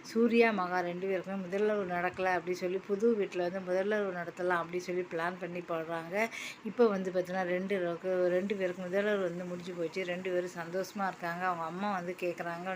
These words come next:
வெட்கப்பட்டுக்கிட்டே ஓடுறாங்க. இதுக்கப்புறம் வந்து பார்த்தீங்கன்னா, திரும்பி பார்த்த மாதிரி வீடு, சொத்து, ந-, எல்லாமே வந்து திரும்ப கிடைக்க போகுது. இப்போ இதுக்கப்புறம் வந்து பார்த்தீங்கன்னா, தம்பி என்னெல்லாம் செய்ய போறாங்க அப்படின்னு தெரியல. தம்பி எல்லாத்தையுமே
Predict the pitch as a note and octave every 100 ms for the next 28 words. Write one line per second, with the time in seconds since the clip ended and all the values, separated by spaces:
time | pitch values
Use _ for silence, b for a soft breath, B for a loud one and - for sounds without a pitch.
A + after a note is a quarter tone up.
0 | F3 F3 F3 G#3+ G3 F3 E3+ F3+ F3 D#3+
1 | E3+ F3 E3 F3 G3+ B B B A#3+ B3
2 | B3 B3+ B3 G3+ F#3+ F#3+ F3+ G3 F#3+ A#3
3 | B3+ B3 G#3+ F3+ F#3 F3 F3 E3+ F3+ G3
4 | F#3+ F#3+ F3+ G3 - F#3+ - G3 F#3+ F3
5 | F3 F3 F#3+ A3+ G3+ F#3 G3 F3 F3+ F#3+
6 | G3 G3 F#3 E3+ E3+ F3 E3+ E3 F#3+ G3+
7 | B B - A3 A#3 G3+ G3+ G#3+ A#3 A3+
8 | G3+ G3+ G3 F3+ F3+ F#3 F3 F#3+ F#3+ F3
9 | F#3+ A3 G#3+ F3+ F#3+ G#3 G#3 F3+ E3+ F3
10 | E3+ E3+ F3 F3 F3 F3 F3+ F3+ F3+ F#3+
11 | A3 G3+ F3+ F3+ G3 G3+